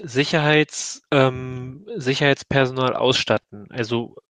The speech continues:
sollen die irgendwelche, also es ist ja auch vollkommen in Ordnung, wenn man bei dieser Prüfung feststellt, okay, Sicherheitskräfte sollen keine höhere oder kein, keine mehr Rechte bekommen als ein, als ein Zivil-,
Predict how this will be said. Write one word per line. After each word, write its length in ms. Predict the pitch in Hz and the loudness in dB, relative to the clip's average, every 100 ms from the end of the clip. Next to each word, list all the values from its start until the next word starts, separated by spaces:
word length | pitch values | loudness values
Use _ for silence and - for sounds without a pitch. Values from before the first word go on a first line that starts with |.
| _ _ | _ _
sollen 280 | 156 127 139 | 2 4 6
die 100 | 156 | 4
irgendwelche, 580 | 143 151 143 143 - 143 | 2 -2 0 -2 0 0
also 240 | 135 117 110 | 0 0 -2
es 140 | 123 | -2
ist 120 | 139 | 2
ja 120 | 165 | 4
auch 120 | 156 - | 4 4
vollkommen 380 | 156 160 160 | 2 2 0
in 80 | 151 | -2
Ordnung, 460 | 131 151 160 160 131 | -4 -4 -6 -6 -2
wenn 140 | 139 | 0
man 200 | 139 135 | 0 0
bei 80 | 131 | 0
dieser 220 | 131 131 | 2 0
Prüfung 460 | - - 165 170 147 | 0 -4 -4 -4 0
feststellt, 420 | 156 139 - 143 | 2 2 2 0
okay, 260 | 131 - 139 | -2 -2 -2
Sicherheitskräfte 720 | 135 139 139 - 147 - 139 | -2 -2 -2 -2 -4 -2 -4
sollen 520 | 127 131 131 127 127 - - - - | -2 -2 -4 -10 -16 -18 -20 -18 -2
keine 300 | 139 147 143 | 2 4 2
höhere 380 | 127 127 120 - | 0 -2 -4 -6
oder 220 | 127 113 | 0 0
kein, 580 | - 135 135 139 - 147 | 0 -4 -8 -8 -20 -18
keine 260 | - 135 143 | -4 -4 -2
mehr 560 | 127 127 127 123 107 - | -2 0 2 0 -4 -10
Rechte 440 | 127 127 - 139 | -2 0 0 -4
bekommen 560 | 120 - - 127 127 123 | -6 -6 -4 -4 -6 -6
als 320 | 123 120 - | -4 -4 -10
ein, 400 | 123 120 120 120 | -14 -14 -16 -14
als 240 | 123 120 - | -8 -8 -10
ein 60 | 117 | -8
Zivil-, 460 | 120 120 131 123 | -4 0 0 -2